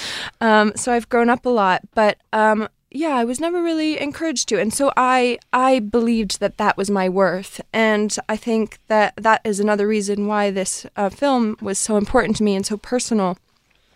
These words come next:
was because like I said, the process met the content, and all of a sudden I'm doing these things that I didn't know that I could do or that I was capable of doing, and I was terrified of doing.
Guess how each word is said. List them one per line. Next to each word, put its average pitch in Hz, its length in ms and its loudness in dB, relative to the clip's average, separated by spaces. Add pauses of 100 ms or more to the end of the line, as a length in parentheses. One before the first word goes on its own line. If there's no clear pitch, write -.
(300)
was 240 160 -2
because 220 640 2 (1000)
like 247 220 0
I 247 100 2
said, 240 320 0
the 208 80 -2
process 247 520 0
met 226 200 -2
the 220 80 -8
content, 247 520 -2
and 214 180 -2
all 233 160 0
of 233 60 -2
a 233 60 -6
sudden 233 280 -4
I'm 233 180 2
doing 247 240 -2
these 214 200 -4
things 302 280 -2
that - 160 -8
I 269 140 2
didn't 247 340 -4
know 254 220 2
that 220 140 -2
I 214 360 0 (160)
could 214 220 -6
do 233 380 0
or 202 180 0
that 208 220 0
I 214 140 2
was 202 160 -2
capable 214 480 -2
of 202 140 -4
doing, 214 420 0
and 208 120 -4
I 208 160 -2
was 202 240 -4
terrified 226 680 -2
of 196 140 -12
doing. 202 520 -4